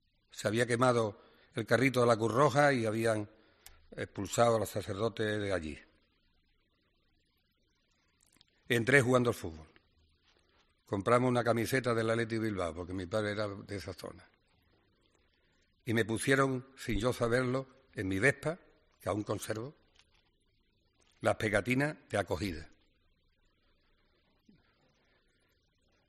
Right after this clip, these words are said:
Y me pusieron dos en las cachas de la moto. Una, y que significaba, "Oye, si vas a venir aquí, espérate, que aquí somos quienes somos, así que atente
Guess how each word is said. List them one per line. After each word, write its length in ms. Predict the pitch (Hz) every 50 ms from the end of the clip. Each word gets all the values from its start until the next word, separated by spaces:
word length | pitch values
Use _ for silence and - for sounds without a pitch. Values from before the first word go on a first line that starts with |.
| _ _ _ _ _ _ _ _ _ _ _ _ _ _ _ _ -
Y 100 | 123 113
me 120 | 120 127
pusieron 480 | 110 123 117 - 139 139 143 143 127 113
dos 320 | 123 131 110 - - - - _ _ _ _ -
en 100 | 113 107
las 100 | 95 -
cachas 340 | - 123 113 - - 117
de 80 | 110 113
la 80 | 104 101
moto. 260 | 98 92 - - - - _ _ _ _ _ _ _ _ _ _ _ - _ _ _ _ _ _ _ _ -
Una, 360 | 139 135 143 151 156 160 160 - - - - _ _ _ _ _ _ -
y 120 | 135 113
que 200 | - 120 113 110
significaba, 1080 | - - 123 113 113 101 - 120 104 - 143 147 147 156 156 156 - - - - - _ -
"Oye, 460 | 117 120 123 120 104 85 - - - _
si 220 | - - - 113 101
vas 180 | 101 117 117
a 60 | 131 131
venir 260 | 131 127 131 123 123
aquí, 400 | 117 104 123 131 135 131 139 170 -
espérate, 640 | - - - - 110 113 107 117 120 120 123 123 - - _ _ _ _ _ _ _ _ _
que 80 | - 107
aquí 220 | 95 - 117 110
somos 400 | - - 123 113 117 113 101 - _ _ -
quienes 220 | - 101 101 95
somos, 460 | - - 165 131 90 85 78 - - -
así 260 | - - - - 101
que 120 | - - 101
atente 540 | 90 90 110 110 101 - 113 107 98 95